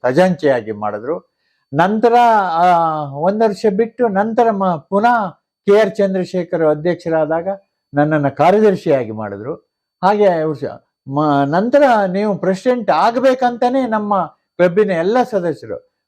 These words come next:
ಪ್ರಕಾಶ್ ಅಣ್ಣ ಇರ್ಬೋದು, ಪ್ರಭಕ್ಕ ಇರ್ಬೋದು, ಎಲ್ಲರೂ ಸಹ ನನಗೆ ಬಹಳ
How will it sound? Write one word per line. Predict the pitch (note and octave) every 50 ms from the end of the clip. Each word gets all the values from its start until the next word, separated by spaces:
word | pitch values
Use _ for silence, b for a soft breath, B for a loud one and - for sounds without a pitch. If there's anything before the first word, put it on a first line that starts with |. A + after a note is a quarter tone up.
| _ _
ಪ್ರಕಾಶ್ | - B2 C3+ C3+ - F3 F3 - F#3+
ಅಣ್ಣ | F3+ F3+ F#3+
ಇರ್ಬೋದು, | F#3 F#3 F#3 F3+ F#3 G3 G3 G3 G3+ G3+ G#3 G#3 G#3 _ _ _ _ _ _ _ -
ಪ್ರಭಕ್ಕ | C3 C3+ C3+ D#3 - - E3+ G3
ಇರ್ಬೋದು, | G3 F#3+ F#3 F3+ F#3 F#3 F#3 F3
ಎಲ್ಲರೂ | E3+ C#3+ C#3+ E3 G3+ A#3+ C4+ C4+ B3+ B3+
ಸಹ | - - F#3+ F3+ F3 D#3+ B2+ A#2 A#2 A#2 _ _ _ _ _ -
ನನಗೆ | C3+ D3 D3+ D#3+ D3 C#3+ C#3+ C3+ C3 B2 A#2
ಬಹಳ | A2+ B2 D3 F3 G3+ A3